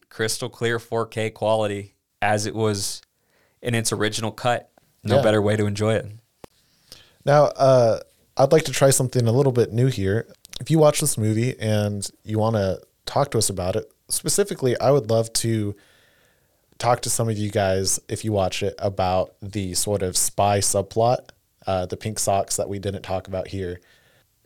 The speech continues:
Speaker 2: Let's have that discussion on the YouTube page, uh, for this video. We don't have a subreddit, you know, you can email us, but, like, really YouTube comments is the only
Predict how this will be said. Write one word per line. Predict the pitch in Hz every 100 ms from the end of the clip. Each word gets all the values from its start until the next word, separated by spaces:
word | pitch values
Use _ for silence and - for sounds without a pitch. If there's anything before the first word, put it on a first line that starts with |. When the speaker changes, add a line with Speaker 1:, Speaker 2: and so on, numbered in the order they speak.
| -
Speaker 2:
Let's | 135 -
have | 165
that | 180 170
discussion | 156 135 127 - 135 -
on | 113 117
the | 101
YouTube | 95 107 - 120
page, | 131 151 175 - - _ -
uh, | 104 101 - _ _ -
for | - 107
this | 104
video. | - 104 123 151 - _ _ _
We | 135
don't | 147
have | 139 131
a |
subreddit, | 113 117 113 113 117 113 - - _ -
you | 110
know, | 101 98
you | 113
can | - 98
email | 120 110
us, | 107 104 -
but, | - 107 98
like, | 101 98 - _ _ _
really | 135 147 117
YouTube | 113 - 110
comments | - 104 107 -
is | 95
the | - 101
only | 101 98